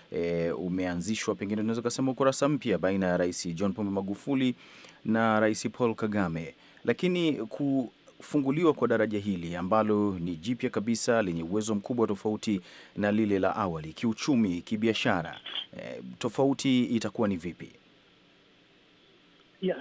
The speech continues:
Speaker 2: nina imani kubwa sana kwamba ufunguzi wa hili daraja la kimataifa litatoa fursa mpya na kuboresha zile zilizopo za kibiashara katika hizi nchi mbili husika.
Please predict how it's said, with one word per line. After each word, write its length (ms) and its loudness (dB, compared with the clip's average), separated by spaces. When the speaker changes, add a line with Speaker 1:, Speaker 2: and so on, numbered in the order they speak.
Speaker 2:
nina 440 0
imani 280 -2
kubwa 340 -6
sana 380 -2
kwamba 380 0
ufunguzi 400 -2
wa 120 2
hili 120 -2
daraja 340 0
la 60 0
kimataifa 680 -4
litatoa 420 -2
fursa 360 -6
mpya 320 -6
na 160 -2
kuboresha 560 -2
zile 240 -2
zilizopo 480 -2
za 100 -4
kibiashara 580 -4
katika 260 0
hizi 160 -4
nchi 240 -4
mbili 200 -2
husika. 360 -6